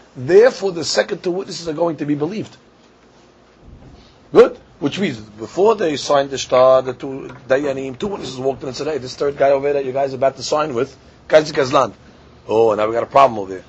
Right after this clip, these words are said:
So the two judges come along and say, "Yeah, we agree, the guy was a gazlan, but we have fact, information that the guy was hazir b'tshuva, he returned the gezela." Oh, in that case over there, sign the shtar. There's no problem to sign with him, because you're testifying that he is indeed, uh, he is indeed kasher.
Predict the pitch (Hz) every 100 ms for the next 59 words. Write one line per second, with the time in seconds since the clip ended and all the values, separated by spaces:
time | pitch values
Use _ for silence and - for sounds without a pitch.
0 | - - 123 107 185 143 156 156 - 147
1 | 147 147 120 139 151 156 214 143 131 139
2 | 160 135 113 117 123 123 123 151 139 -
3 | 165 139 139 139 135 131 135 139 131 135
4 | 160 190 202 - - - 139 - 143 175
5 | 170 - 139 160 202 202 139 160 165 147
6 | 143 131 135 120 - - - - - 110
7 | 143 165 143 127 123 139 175 - - 135
8 | 135 143 - 214 - - - 135 135 170
9 | 180 220 190 139 123 143 120 107 104 -
10 | - - - - 127 147 - 165 165 151
11 | 160 139 135 151 147 170 156 175 180 156
12 | 180 165 196 196 190 190 - 160 160 180
13 | 180 185 - - 269